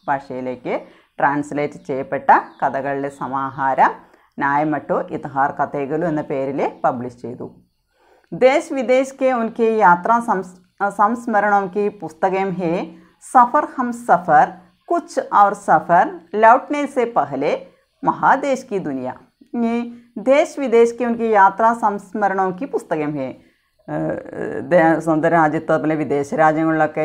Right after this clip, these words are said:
യാത്ര ചെയ്ത യാത്ര, ഏഹ്, കളുടെ ഓർമ്മകളുടെ പുസ്തകം സംസ്മരൺ, അതായത് ഓർമ്മ പുസ്തകങ്ങൾ അത് എഴുതിയിട്ടുണ്ട്. അത് ഏതൊക്കെ വരുന്നത്, അതായത് നമ്മൾ, ആ, നമ്മുടെ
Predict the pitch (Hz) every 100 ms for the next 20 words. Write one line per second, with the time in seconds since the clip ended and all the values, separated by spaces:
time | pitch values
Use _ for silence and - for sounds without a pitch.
0 | 160 147 139 156 156 151 151 160 160 -
1 | - 139 139 151 - 156 151 - 156 156
2 | 151 151 151 147 160 165 165 175 208 220
3 | 226 240 240 196 151 123 - - 180 180
4 | 180 180 160 - - _ _ _ _ _
5 | - 180 185 220 - 185 190 196 220 233
6 | - _ _ - 190 - 151 143 131 127
7 | - 196 202 165 160 151 170 233 - _
8 | 165 160 170 170 170 175 170 170 165 160
9 | 160 170 175 160 165 165 170 170 180 -
10 | 165 165 160 156 156 156 156